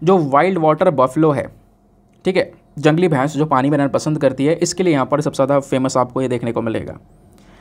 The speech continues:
और जैसे मैंने बोला, इस पार्क से मानस नदी बहती है, इस वजह से इसका मानस नेशनल पार्क पड़ गया। मानस नदी आपको पता होनी चाहिए,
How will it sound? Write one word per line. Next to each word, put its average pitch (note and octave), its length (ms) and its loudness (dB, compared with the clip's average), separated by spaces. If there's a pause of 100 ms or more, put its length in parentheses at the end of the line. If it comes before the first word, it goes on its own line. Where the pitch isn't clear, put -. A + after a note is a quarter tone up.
(140)
और C#3+ 100 4
जैसे E3 160 2
मैंने F3 160 2
बोला, D3+ 320 2 (200)
इस E3+ 120 0
पार्क D#3 260 2
से F3+ 120 -2
मानस C#3+ 360 0
नदी D3+ 180 0
बहती B2 280 0
है, D#3 240 0 (160)
इस E3+ 160 -2
वजह E3 80 4
से F3 80 0
इसका E3 240 0
मानस C#3+ 320 0
नेशनल C#3 260 -2
पार्क A3+ 200 0
पड़ C#3+ 160 0
गया। G2+ 200 -6 (480)
मानस E3 360 2
नदी F3 160 0
आपको E3+ 240 0
पता D3+ 240 2
होनी F3 180 0
चाहिए, D#3 380 -2